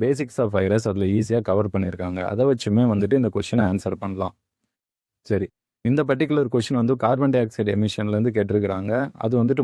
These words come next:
most important topic தான். நீங்க வந்துட்டு காமன் சென்ஸ் பயன்படுத்தி என் சி ஆர் டி ரீடிங்கோட அண்டர்ஸ்டாண்டிங்கை வச்சு இதை வந்துட்டு ஆன்சர் பண்ணலாம். இந்த எமிஷன் டெக்னாலஜி, குளோபல் கார்பன் எமிஷன்ஸ்லாம். நைன்த் கொஸ்டின், இது வந்து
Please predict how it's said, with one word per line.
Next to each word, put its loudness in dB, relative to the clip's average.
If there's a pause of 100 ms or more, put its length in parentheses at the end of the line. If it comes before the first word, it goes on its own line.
most -2
important 0
topic 0 (120)
தான். 0
நீங்க 2
வந்துட்டு 0
காமன் 2
சென்ஸ் -2
பயன்படுத்தி 0
என் 4
சி 0
ஆர் 0
டி 2
ரீடிங்கோட 2
அண்டர்ஸ்டாண்டிங்கை 0
வச்சு -6
இதை 2
வந்துட்டு 0
ஆன்சர் -2
பண்ணலாம். -6 (380)
இந்த 2
எமிஷன் 2
டெக்னாலஜி, 2 (120)
குளோபல் 2
கார்பன் 0
எமிஷன்ஸ்லாம். -6 (840)
நைன்த் 2
கொஸ்டின், 2
இது 2
வந்து 2